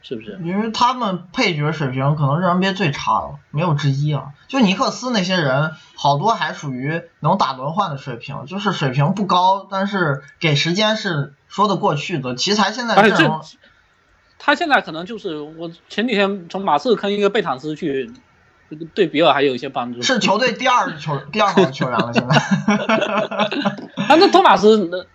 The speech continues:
Speaker 1: 布莱恩特、中杰也还行，就，就这个内线组合，一个终结者，一个三分，可能还好，但是
Speaker 2: 啊，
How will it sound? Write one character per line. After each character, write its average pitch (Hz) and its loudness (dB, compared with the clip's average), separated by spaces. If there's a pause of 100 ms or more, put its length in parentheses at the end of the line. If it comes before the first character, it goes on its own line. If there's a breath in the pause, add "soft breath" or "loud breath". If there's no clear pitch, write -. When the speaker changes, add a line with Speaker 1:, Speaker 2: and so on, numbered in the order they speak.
(160)
Speaker 1:
布 277 0
莱 185 6
恩 180 0
特、 165 -2
中 196 -8
杰 151 -2
也 131 -4
还 127 -10
行， 123 -12
就， 262 -4
就 320 -4
这 339 -4
个 240 0
内 220 -2
线 165 -6
组 123 -12
合， 123 -10
一 143 -8
个 190 -2
终 170 -12
结 123 -18
者， - -20 (120)
一 - -20
个 143 -10
三 131 -12
分， 131 -16 (580)
可 143 -4
能 175 6
还 160 6
好， 113 -6
但 208 4
是 147 0
Speaker 2:
啊， - -14